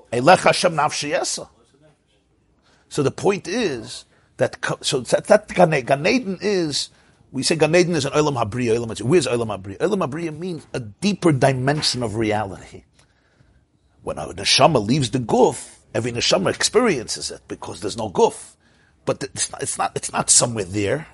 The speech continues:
It's a dimension of life. The pnimius of a mitzvah is that. That's what the mitzvah generates. The question is, how much of, is my mind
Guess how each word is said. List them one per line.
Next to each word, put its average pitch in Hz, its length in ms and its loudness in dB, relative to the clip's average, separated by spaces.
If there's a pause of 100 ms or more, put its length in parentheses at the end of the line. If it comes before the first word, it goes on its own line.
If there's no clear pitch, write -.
(280)
It's - 160 -4
a 135 60 0
dimension 160 600 2
of 170 100 -2
life. - 500 -2 (400)
The 139 80 0
pnimius 185 680 0
of 135 100 0
a 160 60 0
mitzvah 180 460 0
is 175 240 -2
that. 311 200 0
That's 127 140 -4
what 135 100 -12
the 135 60 0
mitzvah 147 280 -8
generates. 180 400 -4 (220)
The - 80 -6
question 196 440 2
is, 202 120 2
how 156 240 0
much 196 300 2
of, 139 260 -4
is 120 140 -4
my 131 180 -4
mind 147 540 -4